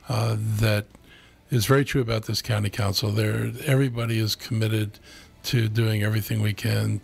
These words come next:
to protect and provide as much security as we can to the immigrant community, um,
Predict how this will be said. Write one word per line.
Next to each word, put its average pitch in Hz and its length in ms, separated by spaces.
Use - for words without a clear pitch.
to 110 360
protect - 560
and 110 360
provide 113 300
as 107 120
much 110 240
security 113 420
as 104 120
we 107 120
can 107 500
to - 100
the 120 140
immigrant 113 380
community, 107 760
um, 110 440